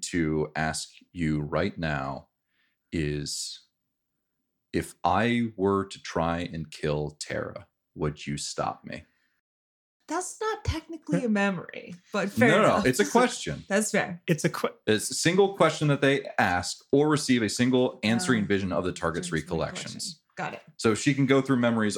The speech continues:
Speaker 1: or she can go through mental state.
Speaker 2: Intentions.
Speaker 1: Yeah.
Speaker 2: Okay, fair enough.
Speaker 3: Okay, yeah, there are, like, definitely some conditions that Micah would be clarifying if this were a, an actual conversation, but
Speaker 1: Yep.
Speaker 3: it's not, so I can't. So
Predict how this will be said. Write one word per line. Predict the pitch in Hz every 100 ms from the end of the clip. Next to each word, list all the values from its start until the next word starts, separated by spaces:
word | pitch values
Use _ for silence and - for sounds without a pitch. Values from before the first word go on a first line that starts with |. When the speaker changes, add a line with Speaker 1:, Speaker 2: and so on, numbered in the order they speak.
| -
Speaker 1:
or | 131 131 113
she | - 110
can | 107 95 85
go | 98 87
through | - 87 78
mental | 78 220
state. | 190 196
Speaker 2:
Intentions. | 175 165 - 185
Speaker 1:
Yeah. | - 254
Speaker 2:
Okay, | 359 285 285 -
fair | 240 302
enough. | 254 262 - - - _ _ _ _ _ _
Speaker 3:
Okay, | - 127 139
yeah, | 160 147
there | 160 185
are, | 202
like, | 185 147 - _ _ _ _ _ _ _ _ _ 143
definitely | 147 147 175 151
some | - 143 131 127 123 - _
conditions | - 143 123 135 - 139 127 123
that | - 135
Micah | 131 123 -
would | 123 117
be | 117
clarifying | - 135 127 - 117 120 127
if | 117
this | - 117 -
were | 117 113 113 _ -
a, | 120 117 - _ _ _ -
an | 131
actual | 117 - 120
conversation, | 120 123 117 - 147 147 135 175
but | 147 117
Speaker 1:
Yep. | 143 - _ _ -
Speaker 3:
it's | 139 123
not, | 139 139 - -
so | 135
I | 117
can't. | - 151 143
So | - - 135 131 123